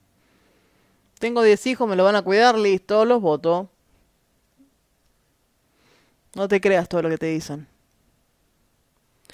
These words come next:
Que dejen de hablar de cosas que no saben. Que dejen de, eh,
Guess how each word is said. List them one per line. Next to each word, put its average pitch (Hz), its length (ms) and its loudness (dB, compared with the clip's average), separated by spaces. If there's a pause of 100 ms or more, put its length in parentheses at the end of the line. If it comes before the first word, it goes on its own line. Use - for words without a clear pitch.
(320)
Que 208 180 0
dejen 311 600 -2
de 202 180 -2
hablar 220 420 4
de 196 140 -4
cosas 226 320 -6
que - 140 -14
no 196 100 -10
saben. 156 540 -10 (1120)
Que 208 160 0
dejen 269 560 -2
de, 226 380 0 (680)
eh, 170 480 -6